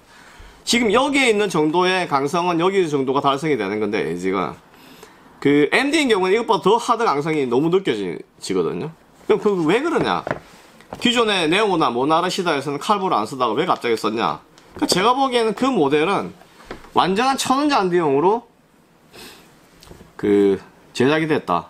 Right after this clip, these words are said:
그렇게 생각이 돼요. 천연 잔디용으로. 왜 천연 잔디용이냐? 플레이트 아웃솔을 신고 딱 서보면 많은 분들이 느끼는 게 굉장히 높은 안정감을 느껴요. 제가 그 신어보고 깜짝 놀랐던 것 중에 그건데,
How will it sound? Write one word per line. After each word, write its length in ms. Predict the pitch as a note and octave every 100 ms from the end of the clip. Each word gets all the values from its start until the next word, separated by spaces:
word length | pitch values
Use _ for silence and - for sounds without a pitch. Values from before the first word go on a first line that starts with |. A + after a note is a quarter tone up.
| - - _ _ _ _ _ -
그렇게 280 | G3+ - F#2
생각이 360 | G2 G#2 F2+
돼요. 160 | F2+ - - _ - _ _ - _ -
천연 420 | - - C#3 C3+ C2+
잔디용으로. 460 | D#2+ - - - -
왜 140 | D3
천연 280 | G3+ F3+ F3
잔디용이냐? 640 | D3+ C3 B2 D#2 F2+ C#2+ - - - - - - -
플레이트 800 | - A3+ B3+ C#4 - A3 G#3 G3 F3
아웃솔을 520 | D3 G3 B3 A#3 G3+
신고 440 | - - F3 G3+
딱 200 | G3 G#3
서보면 480 | - G#3 F#3+ A3+ F3+
많은 260 | A#2 C#3+ F#3+
분들이 300 | G3 F3+ E3+
느끼는 380 | F#3+ G3+ F3 E3
게 100 | E3
굉장히 380 | G3+ A3+ A3
높은 280 | F3 F3 F#3+
안정감을 520 | B2+ F3+ E3+ C3 G#2+
느껴요. 220 | G2 F2 F2+
제가 280 | A#2+ D3+ - -
그 140 | C3+
신어보고 300 | C3 G3 D3
깜짝 240 | D#3 F#3+
놀랐던 320 | C#3 A#2+ - D3
것 100 | B2
중에 140 | A2+
그건데, 460 | F#2 D#2 D#2+ E2